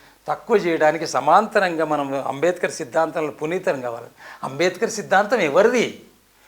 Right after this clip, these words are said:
ఓసీలు, బీసీలు పెంచినటువంటి అంబేద్కర్ వాళ్ళ యొక్క తన్మందం ధారపోసి రాజుగారికి పరిచయం చేసిన ఆ సందర్భంలోని బారిస్టర్ అయి వచ్చిన తర్వాత రాజ్యాంగం రాసినటువంటి తాను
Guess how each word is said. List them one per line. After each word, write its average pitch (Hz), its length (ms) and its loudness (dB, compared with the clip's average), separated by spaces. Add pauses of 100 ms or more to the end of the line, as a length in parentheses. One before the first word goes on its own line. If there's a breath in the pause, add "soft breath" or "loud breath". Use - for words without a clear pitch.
(220 soft breath)
ఓసీలు, 220 480 6
బీసీలు 220 420 0
పెంచినటువంటి 220 960 0 (580)
అంబేద్కర్ 151 540 -2 (600 soft breath)
వాళ్ళ 170 320 6
యొక్క 185 280 0
తన్మందం 185 560 0
ధారపోసి 175 720 -2 (560 soft breath)
రాజుగారికి 180 560 4
పరిచయం 160 400 0
చేసిన 175 340 -4
ఆ 151 160 0
సందర్భంలోని 165 640 0
బారిస్టర్ 170 520 2
అయి 160 120 2
వచ్చిన 151 280 -6
తర్వాత 165 380 2
రాజ్యాంగం 170 500 0
రాసినటువంటి 151 560 -2
తాను 240 520 6